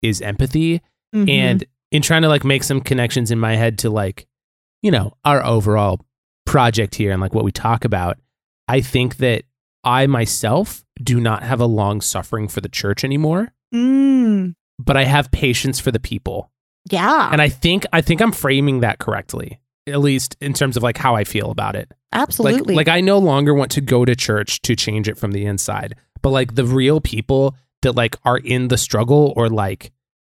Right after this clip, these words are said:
Speaker 1: trying to figure out what they believe, whether that be in church or out of church, like, I have so much patience for that.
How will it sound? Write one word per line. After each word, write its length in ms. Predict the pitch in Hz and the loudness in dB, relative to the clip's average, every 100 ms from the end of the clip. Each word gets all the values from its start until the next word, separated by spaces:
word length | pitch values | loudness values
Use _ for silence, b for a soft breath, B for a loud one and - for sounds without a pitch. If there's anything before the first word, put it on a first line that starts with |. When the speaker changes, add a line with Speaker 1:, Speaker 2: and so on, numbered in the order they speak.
| - | -12
Speaker 1:
trying 320 | - 143 127 131 | -2 0 2 0
to 60 | |
figure 260 | 127 123 127 | -2 0 2
out 100 | 110 | 2
what 140 | 113 | 0
they 80 | 123 | 0
believe, 600 | 113 110 107 110 113 - - | 0 0 2 2 0 -4 -2
whether 260 | 123 117 | 0 2
that 120 | 110 | 0
be 160 | 110 113 | -2 -4
in 80 | 110 | -4
church 240 | 131 120 | -2 -2
or 60 | - | -2
out 140 | 107 | -2
of 80 | 113 | 2
church, 200 | 143 127 | 0 0
like, 160 | 123 117 | -2 -2
I 20 | |
have 140 | 123 - | -2 -2
so 340 | - - 123 | -4 0 0
much 200 | 107 - | 0 -4
patience 360 | 98 - - - | -6 -8 -10 -12
for 100 | - | -10
that. 240 | 104 - | -10 -12